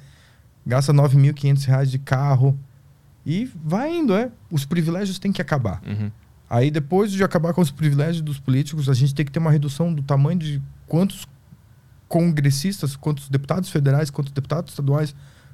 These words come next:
Speaker 1: quantos senadores a gente tem.
Speaker 2: E diminuir o número de,
Speaker 1: Tem que reduzir.
Speaker 2: de políticos.
Speaker 1: Tem que reduzir. Assim, a gente tem que reduzir, eu acho que setenta por cento, que maioria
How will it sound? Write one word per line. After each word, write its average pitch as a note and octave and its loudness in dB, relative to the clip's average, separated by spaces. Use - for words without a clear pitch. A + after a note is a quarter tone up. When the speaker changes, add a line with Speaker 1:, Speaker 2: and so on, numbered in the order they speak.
Speaker 1:
quantos C#3+ 0
senadores D3+ 2
a C#3+ 2
gente C3+ 4
tem. G3 -2
Speaker 2:
E A#2 -6
diminuir B2+ 2
o D3 6
número C#3 6
de, G2+ 2
Speaker 1:
Tem F3 0
que D3 0
reduzir. C#3+ 2
Speaker 2:
de D3 0
políticos. - 0
Speaker 1:
Tem E3+ -6
que E3+ -2
reduzir. D#3 -4
Assim, A#2 2
a A#2 0
gente A#2+ 2
tem C3+ 0
que A#2+ 4
reduzir, G#2+ 0
eu C3+ -2
acho C3 -4
que B2+ -4
setenta A2+ -4
por - -6
cento, G3 -4
que C#3+ 0
maioria C#3 2